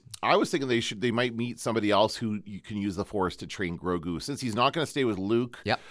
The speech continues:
Speaker 1: Uh, and we may get Luke coming back at some point, but not on a regular basis or anything like that. So I think that, you know, if they could meet somebody else who has some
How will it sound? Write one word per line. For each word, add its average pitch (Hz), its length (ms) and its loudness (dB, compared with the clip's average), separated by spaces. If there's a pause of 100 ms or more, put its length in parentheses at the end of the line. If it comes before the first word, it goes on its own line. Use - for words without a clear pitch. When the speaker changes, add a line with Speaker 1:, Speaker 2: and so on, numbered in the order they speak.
(160)
Speaker 1:
Uh, 95 420 4
and 101 260 0
we 113 140 0
may 135 160 2
get 135 200 0
Luke 101 200 -2
coming 98 220 -4
back 92 260 2
at - 80 -10
some 135 120 -2
point, 95 180 -2
but 92 120 -2
not 117 240 2
on 95 140 2
a - 20 0
regular 87 300 -2
basis 85 480 -6
or 85 40 -6
anything 78 220 -6
like 76 140 -10
that. 76 320 -4
So 104 160 -2
I 101 80 2
think 120 240 -6
that, 107 180 2
you 104 60 -2
know, 101 80 -2
if 92 80 -4
they 104 80 -6
could 107 140 -6
meet 120 160 -6
somebody 104 260 -4
else 101 240 2
who - 80 -8
has 98 220 -2
some 160 340 0